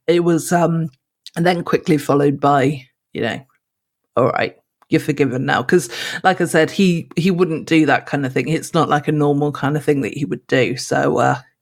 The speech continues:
he must have been feeling quite unwell. So we've let him off.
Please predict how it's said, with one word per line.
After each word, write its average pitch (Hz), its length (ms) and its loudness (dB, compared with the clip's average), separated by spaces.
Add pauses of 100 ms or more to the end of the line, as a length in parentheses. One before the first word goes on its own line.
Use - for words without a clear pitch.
(160)
he - 80 2
must 151 300 -2
have 147 220 -2
been 143 240 0
feeling 139 320 -4
quite - 240 -4
unwell. 147 460 2
So 147 380 0 (680)
we've 202 200 2
let 220 160 4
him 180 100 0
off. - 400 -6